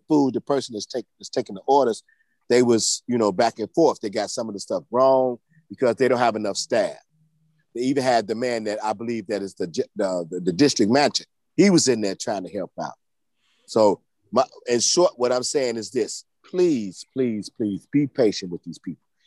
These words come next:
If you can't be patient, don't go in there. Take your ass home, fry you up an egg, some bacon, and some sausage, and sit your ass down and eat. You know, be patient with them. Even when you go out to the restaurants,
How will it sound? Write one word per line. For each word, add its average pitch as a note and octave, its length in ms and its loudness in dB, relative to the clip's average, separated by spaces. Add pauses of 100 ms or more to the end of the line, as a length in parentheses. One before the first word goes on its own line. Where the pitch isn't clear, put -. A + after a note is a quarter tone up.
If G#2 120 0
you A#2 100 2
can't E3+ 300 4
be D3 140 0
patient, A#2 480 2
don't C3 220 2
go A2+ 240 0
in G2+ 100 -6
there. E2+ 160 -12 (560)
Take A#2 240 0
your A2+ 180 6
ass G#2+ 280 4
home, A2 420 0
fry G#2+ 140 0
you G#2+ 220 -2
up G2 140 -6
an F2+ 100 -8
egg, G#2+ 360 0
some F2+ 200 -10
bacon, G2+ 280 -4
and F2+ 100 -8
some - 140 -14
sausage, G#2+ 520 0 (280)
and F2+ 100 -4
sit G#2+ 240 0
your F#2 180 4
ass F2 220 2
down E2 300 -6
and E2+ 120 -6
eat. G2 160 -4 (300)
You F#2 100 -2
know, E2+ 240 0 (300)
be B2+ 160 8
patient C#3+ 320 4
with G2+ 80 0
them. F#2+ 140 -6
Even C#3+ 280 6
when D#3 120 8
you D#3 100 2
go D3 180 6
out C#3 160 2
to - 80 -10
the B2+ 100 0
restaurants, A#2 680 -8